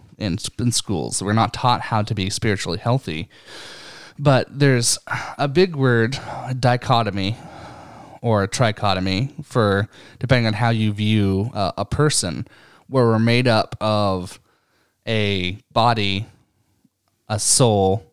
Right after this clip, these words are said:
and then, like, a mind, spirit, or in my opinion, just a body and a mi-, and a body and a soul. And what happens is we have,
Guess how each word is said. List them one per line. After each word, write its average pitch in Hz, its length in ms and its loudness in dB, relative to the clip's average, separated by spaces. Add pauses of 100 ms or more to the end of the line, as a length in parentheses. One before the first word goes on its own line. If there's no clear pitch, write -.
(120)
and 107 200 -2
then, 98 420 0 (100)
like, 110 160 -4
a - 20 0
mind, 101 380 0
spirit, 117 560 0
or 107 260 2
in 107 140 -2
my 120 160 4
opinion, 107 360 0
just 98 220 -2
a 104 60 -2
body 90 420 -2
and 87 180 -4 (200)
a 90 100 -6
mi-, 85 260 -4
and 92 140 -6
a 95 180 -6
body 104 360 -2
and 87 80 -2
a 90 40 -4
soul. - 480 -6 (1600)
And 123 400 2 (180)
what 151 160 2
happens 170 480 4
is 127 320 2
we 139 160 0
have, 151 500 4